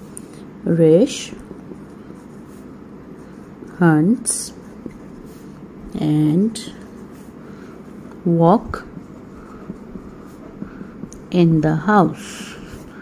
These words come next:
अब in the house हमने question में से pick कर लिया और hunt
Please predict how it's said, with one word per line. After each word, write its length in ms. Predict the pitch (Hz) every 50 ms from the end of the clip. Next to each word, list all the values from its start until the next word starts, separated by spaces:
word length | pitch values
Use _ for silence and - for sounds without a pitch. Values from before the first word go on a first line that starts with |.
| - - - - - - - - - - -
अब 180 | - - 151 - - 180 185
in 120 | 180 180 175
the 80 | 185 185 175
house 240 | 180 165 170 - -
हमने 220 | 180 175 175 175
question 340 | 170 170 160 160 - 170 170
में 120 | 180 190 202
से 120 | - 233
pick 200 | 226 - 247 247 -
कर 140 | 254 240 247
लिया 280 | 240 247 262 294 - - - - - - - - - - - - - -
और 160 | - 151 175 170 - - - - -
hunt 260 | 175 165 160 160 160